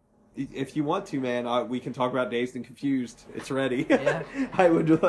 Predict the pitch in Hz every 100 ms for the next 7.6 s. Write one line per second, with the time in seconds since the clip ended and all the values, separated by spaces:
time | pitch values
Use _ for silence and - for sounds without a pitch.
0 | - 127 131 135 139 - 127 131 123 127
1 | 127 117 113 120 117 113 110 110 _ _
2 | _ - 147 165 170 147 147 131 127 117
3 | 120 117 110 110 110 117 113 110 110 _
4 | 120 110 104 107 107 107 98 - 101 -
5 | 104 101 101 101 - _ _ _ _ _
6 | _ _ _ _ _ _ _ _ _ _
7 | _ _ - 147 160